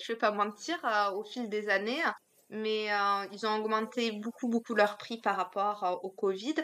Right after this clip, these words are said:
Mais moi, je reste quand même dessus. Même si je fais moins de distanciel, j'en fais un petit peu. Mais c'est, pour moi,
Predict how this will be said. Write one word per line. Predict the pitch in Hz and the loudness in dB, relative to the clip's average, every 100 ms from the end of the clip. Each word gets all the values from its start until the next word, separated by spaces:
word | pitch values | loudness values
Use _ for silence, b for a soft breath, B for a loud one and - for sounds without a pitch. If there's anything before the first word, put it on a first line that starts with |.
| 311 B - | -6 B -4
Mais | 208 | 2
moi, | 208 | 4
je | 220 208 | 2 0
reste | 202 - | -4 -2
quand | 202 | -2
même | 190 196 | 0 0
dessus. | 220 - 269 - | -2 0 -6 0
Même | 220 233 | 0 0
si | 233 220 | -2 -2
je | 226 | -2
fais | 220 226 | 2 0
moins | 220 226 247 254 | 0 -2 2 2
de | 240 | 2
distanciel, | 208 202 - 202 - 233 240 | -2 -4 -4 -4 2 2 2
j'en | 190 | -4
fais | - | 0
un | 190 | 0
petit | 190 - | 0 -12
peu. | - 233 277 B B B 190 | 2 4 4 B B B 0
Mais | 190 190 | 2 2
c'est, | - 208 185 | 0 0 0
pour | 208 202 | -2 -8
moi, | 214 247 269 | 0 2 2